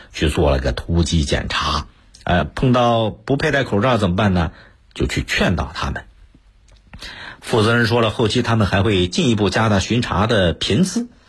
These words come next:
现在南京多家药房已经能够预约登记购买口罩，如果市民在买口罩这方面有特殊的困难，可以跟他们联系，想办法解决。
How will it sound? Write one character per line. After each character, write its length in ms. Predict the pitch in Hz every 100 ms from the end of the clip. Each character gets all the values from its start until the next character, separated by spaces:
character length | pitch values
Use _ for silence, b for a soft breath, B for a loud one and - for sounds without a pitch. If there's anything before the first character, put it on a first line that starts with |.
| B B B B B
现 220 | - 170
在 120 | 160 156
南 220 | 127 151
京 200 | 160 165
多 160 | 165
家 160 | 170 165
药 240 | 170 107
房 320 | 85 80 90 95
已 100 | 82
经 220 | 82 107
能 120 | 87
够 160 | 110 101
预 280 | 165 135
约 180 | 95 139
登 300 | 143 190 202
记 160 | 196 104
购 180 | - 69
买 160 | 69
口 220 | 73 - -
罩， 220 | 80 - _ _
如 320 | - 87 87
果 240 | 101 82 78
市 180 | - 101
民 380 | 78 85 107 -
在 400 | - - 85 82 B B B
买 280 | 87 92 151
口 240 | - 85
罩 240 | 101 98 76
这 200 | - 95
方 200 | 156 185
面 240 | 220 -
有 220 | - 87 73
特 200 | - 87
殊 120 | -
的 120 | 87
困 280 | - - 85
难， 340 | 80 82 120 B B B B -
可 180 | -
以 180 | 98 82
跟 220 | 76 120
他 80 | 120
们 180 | 127 101
联 300 | 85 73 120
系， 300 | 175 170 - -
想 220 | - 69
办 120 | -
法 100 | 65
解 220 | 78 69
决。 300 | - - 73